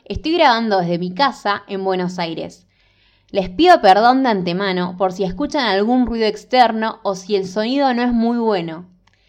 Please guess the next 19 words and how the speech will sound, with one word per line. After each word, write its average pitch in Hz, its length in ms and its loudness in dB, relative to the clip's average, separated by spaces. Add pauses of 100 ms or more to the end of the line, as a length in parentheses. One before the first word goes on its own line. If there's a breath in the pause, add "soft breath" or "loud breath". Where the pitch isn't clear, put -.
(140)
La 240 220 2
verdad 240 480 4
es 269 100 -8
que 240 220 -2
no 320 320 0
tengo 285 300 -2
equipo 220 340 -4
profesional 208 680 -4 (160 loud breath)
y 226 100 -8
sinceramente 240 1080 -2
soy 214 300 0
yo 330 560 0 (240)
frente 226 360 2
a 220 60 8
un 247 140 4
micrófono 247 720 4
U 208 220 6
S 202 240 0
B. 160 300 -8